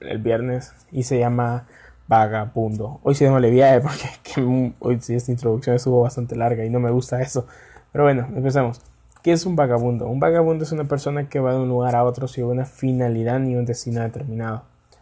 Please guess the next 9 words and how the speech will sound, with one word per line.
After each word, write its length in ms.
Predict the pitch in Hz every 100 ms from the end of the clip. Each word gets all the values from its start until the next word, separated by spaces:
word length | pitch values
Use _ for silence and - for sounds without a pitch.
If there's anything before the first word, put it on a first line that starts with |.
| _
Te 100 | 131
quiero 180 | 127 127
hacer 180 | 127 123
dos 100 | 123
preguntas. 460 | 139 185 262 135
¿Conoces 340 | 127 120 120 131
algún 300 | 123 123 120
vagabundo 480 | 120 117 117 120 117
tú? 240 | 143 139